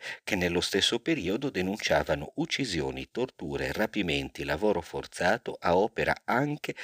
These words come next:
di gruppi armati che combattono a fianco dell'esercito regolare. Più recenti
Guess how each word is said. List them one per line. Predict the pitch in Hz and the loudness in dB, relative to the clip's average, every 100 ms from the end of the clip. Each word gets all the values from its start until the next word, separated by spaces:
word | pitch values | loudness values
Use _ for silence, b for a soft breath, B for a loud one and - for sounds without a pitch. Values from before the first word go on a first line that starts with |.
| B B | B B
di | 87 | -6
gruppi | - 131 139 - | 0 2 2 4
armati | 78 85 101 123 151 | 2 4 4 4 2
che | - 92 | -4 -2
combattono | 85 80 113 - - | -2 0 0 -2 -8
a | 80 | -8
fianco | - 73 69 151 - | -6 -2 -2 -2 -4
dell'esercito | 123 110 120 135 139 - - - 117 | -2 -2 -2 -2 -4 -4 -8 -6 -4
regolare. | 120 113 107 127 - - _ _ _ _ _ _ _ _ - - | -2 0 2 2 0 -8 _ _ _ _ _ _ _ _ -20 -2
Più | 113 | 2
recenti | 90 85 - 73 76 85 165 | 4 4 2 0 -2 -4 -8